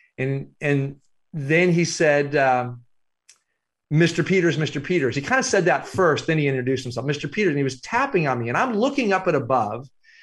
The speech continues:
and I'm going, "Do I want to go into that body? Like, wh-, if I answer him, what, what, all these questions about, well, I'm up here. Do I ha-, can I answer him from up here?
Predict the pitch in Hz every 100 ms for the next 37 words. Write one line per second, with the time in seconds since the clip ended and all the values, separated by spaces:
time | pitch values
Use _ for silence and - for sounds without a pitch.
0 | - 143 160 160 175 147 160 240 320 311
1 | 214 208 202 185 170 147 135 120 _ _
2 | _ _ _ _ _ 165 165 - - 160
3 | 220 196 226 262 - 277 320 - 185 185
4 | 180 208 190 - 302 330 277 - - 294
5 | 285 - 123 113 135 143 143 139 - _
6 | _ - 156 175 214 247 294 226 262 294
7 | 277 - 180 165 208 185 156 139 165 -
8 | 190 160 151 135 160 214 202 247 247 240
9 | 254 254 262 330 330